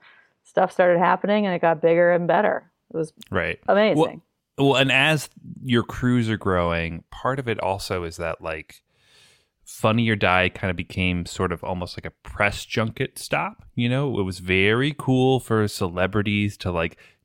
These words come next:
Speaker 2: do a funny video that also would probably promote the movie that was about to come out or something like that.
Speaker 1: That's
Speaker 2: It was
Speaker 1: how we
Speaker 2: like
Speaker 1: got most of the people to do it. 'Cause, like, why are you coming to do a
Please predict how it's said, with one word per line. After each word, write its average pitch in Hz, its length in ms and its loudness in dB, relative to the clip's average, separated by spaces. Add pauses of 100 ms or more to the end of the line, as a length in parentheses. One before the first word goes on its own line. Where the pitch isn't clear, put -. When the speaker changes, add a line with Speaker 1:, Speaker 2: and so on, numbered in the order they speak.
Speaker 2:
do 101 240 0
a 104 60 4
funny 107 280 2
video 92 520 2
that 82 240 -6
also 90 340 -4
would 90 160 -8
probably 90 480 -8
promote 87 480 -8
the 90 60 -10
movie 87 560 -6
that 82 260 -8
was 90 140 -12
about 82 280 -10
to - 80 -16
come 85 240 -14
out 80 280 -10
or 85 60 -16
something 82 220 -20
like - 180 -20
that. - 60 -10
Speaker 1:
That's 214 180 4
Speaker 2:
It - 20 -12
was 247 40 4
Speaker 1:
how 220 80 6
we 214 100 6
Speaker 2:
like 190 80 2
Speaker 1:
got 185 200 4
most 185 280 0
of 165 100 2
the 165 80 2
people 160 300 0
to 147 60 0
do 147 120 -2
it. - 160 -2
'Cause, 175 180 0
like, 170 160 2
why 185 400 6
are 185 120 6
you 175 120 2
coming 170 400 0
to 165 140 -2
do 160 300 2
a 160 120 0